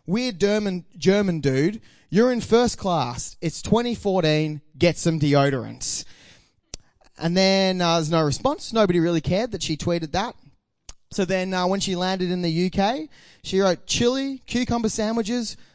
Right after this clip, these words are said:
bad teeth, back in London." Still no response to the negative tweets. She thought she was in the clear, so she thought she'd go just one more tweet and see what happened. And so she posted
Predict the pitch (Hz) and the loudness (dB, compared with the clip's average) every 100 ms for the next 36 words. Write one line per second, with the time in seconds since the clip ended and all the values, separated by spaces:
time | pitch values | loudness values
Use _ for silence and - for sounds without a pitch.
0 | _ 127 226 247 185 151 143 139 120 - | _ -2 0 -2 -4 -2 0 -2 -4 -10
1 | _ - 147 - 160 147 156 156 123 117 | _ -2 -2 -2 -4 0 0 0 -6 -8
2 | 107 _ _ - _ - - 269 277 294 | -16 _ _ -20 _ -12 -2 2 4 2
3 | 277 - 165 196 220 233 233 220 196 190 | -2 -6 -4 0 2 4 4 4 2 2
4 | - 190 151 123 - 165 156 156 147 143 | 2 2 0 -4 -4 -2 2 2 2 2
5 | 131 - 123 113 - - _ _ - - | 0 -4 -6 -6 -16 -20 _ _ -8 -2
6 | 247 - 285 311 - 311 285 254 - 220 | 0 2 0 0 0 0 0 0 -2 -4
7 | 240 - - 330 480 143 208 294 - 285 | -4 -8 -8 -8 -6 -6 -6 -8 -4 -2
8 | 415 349 214 226 226 220 - - _ - | -2 -4 -2 0 0 0 -4 -14 _ -4
9 | 311 - 247 294 294 285 285 - 277 220 | -4 -4 -4 -2 -2 0 -2 -2 0 0
10 | - - 180 180 - 160 185 208 392 392 | -2 -8 -6 -4 -2 0 -2 -4 -8 -10
11 | 123 120 - _ _ _ _ _ - 214 | -10 -10 -18 _ _ _ _ _ -4 -4
12 | 190 254 254 254 254 254 233 - 240 - | 0 2 4 2 2 -2 -6 -6 -4 -2
13 | 220 226 - 139 170 | 0 -2 -2 -2 -2